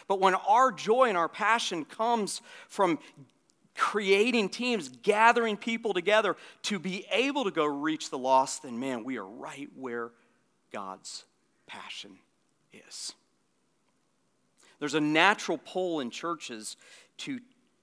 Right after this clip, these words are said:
religious activity, isn't there? It's just like a magnet and a, and a giant piece of metal.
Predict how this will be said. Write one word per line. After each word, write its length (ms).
religious 500
activity, 520
isn't 220
there? 120
It's 240
just 200
like 160
a 80
magnet 480
and 160
a, 180
and 80
a 60
giant 280
piece 220
of 60
metal. 260